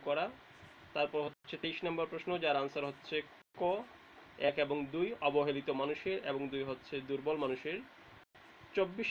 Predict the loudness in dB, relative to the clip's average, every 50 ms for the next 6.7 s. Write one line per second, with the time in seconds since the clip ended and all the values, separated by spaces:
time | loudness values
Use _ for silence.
0 | 2 2 4 4 2 2 0 -2 -4 -2 0 0 2 2 4 6 6 6 6 6
1 | 2 2 0 0 0 0 -2 -6 -8 -10 -8 -4 -2 -2 -2 -2 -4 -2 2 2
2 | 4 4 2 0 -6 -12 -20 -20 -20 -20 -20 -20 -20 -20 -20 -20 -20 -20 -20 -20
3 | -20 -20 -20 -20 -20 -20 -20 -20 -20 -20 -20 -20 -20 -20 -20 -20 -20 -18 -6 -2
4 | 0 0 0 0 -2 -2 0 2 4 4 4 4 2 2 0 0 0 -2 -4 -6
5 | -4 -2 -2 -2 0 2 4 4 6 4 4 2 0 -2 -4 -6 -2 0 0 2
6 | 4 4 4 4 4 2 2 2 2 2 2 2 2 2